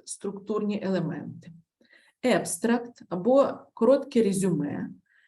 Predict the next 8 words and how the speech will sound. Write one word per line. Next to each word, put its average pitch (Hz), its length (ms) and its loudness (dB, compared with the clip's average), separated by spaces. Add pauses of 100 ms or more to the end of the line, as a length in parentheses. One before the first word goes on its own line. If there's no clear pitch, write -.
(280)
це, 330 640 2 (640)
е, 180 340 -4 (1000)
е, 175 240 -4 (320)
це, 277 240 6
е, 165 300 0 (120)
квінтесенція 285 800 2
нашої 220 400 0
статті. - 600 -6